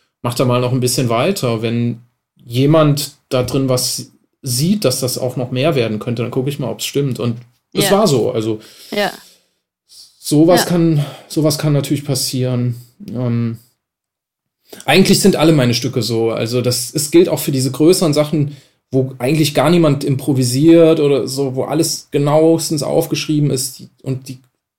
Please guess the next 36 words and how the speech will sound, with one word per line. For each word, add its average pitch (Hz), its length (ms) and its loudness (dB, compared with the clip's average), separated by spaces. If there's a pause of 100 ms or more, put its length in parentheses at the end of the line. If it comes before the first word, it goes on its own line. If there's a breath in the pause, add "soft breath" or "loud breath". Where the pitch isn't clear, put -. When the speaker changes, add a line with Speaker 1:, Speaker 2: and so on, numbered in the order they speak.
(140)
Speaker 1:
dann 123 200 -6
kommt 147 200 -4
das 147 120 -2
mal 135 160 0
zur - 140 -4
Aufführung, 143 760 0 (320 loud breath)
dann 120 100 -2
höre 139 160 4
ich, 143 120 0
was 127 140 -4
es - 160 -6
ist - 420 -2 (280 soft breath)
und 131 120 -2
nehme 135 200 2
das - 320 -4 (380)
mit - 380 -4
nach 127 140 -4
Hause. 143 340 4
Und 131 120 -2
wenn's 135 220 -2
ein 143 60 -2
aufwendiges 143 540 0
Stück 160 220 0
ist, 143 260 -2
dann 131 160 -2
kommt's 147 280 -2
eigentlich 143 220 0
nie 160 360 6
wieder 156 260 4
so 131 420 0 (440)
zur - 180 -4
Aufführung, 123 540 0
wie 120 80 -2
es 113 160 -4
war, 127 260 4
sondern 120 420 -2